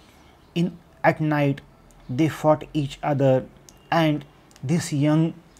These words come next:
young blood leopard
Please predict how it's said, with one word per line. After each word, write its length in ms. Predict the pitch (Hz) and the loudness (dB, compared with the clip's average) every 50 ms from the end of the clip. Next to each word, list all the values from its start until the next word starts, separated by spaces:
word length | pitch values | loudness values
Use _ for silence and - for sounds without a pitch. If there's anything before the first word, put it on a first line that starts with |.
| - _ - _ - _ _ _ _ _ - _ _ _ - - | -20 _ -20 _ -20 _ _ _ _ _ -20 _ _ _ -14 -6
young 260 | 123 156 170 170 160 | -2 0 2 2 2
blood 540 | 135 113 110 139 151 151 147 135 131 - - - - - - - _ - | 0 2 4 4 6 6 6 6 4 0 -6 -14 -20 -20 -20 -20 _ -2
leopard 600 | 147 139 139 151 160 160 - 147 131 131 - - | 2 2 4 4 2 2 0 0 0 0 -2 -6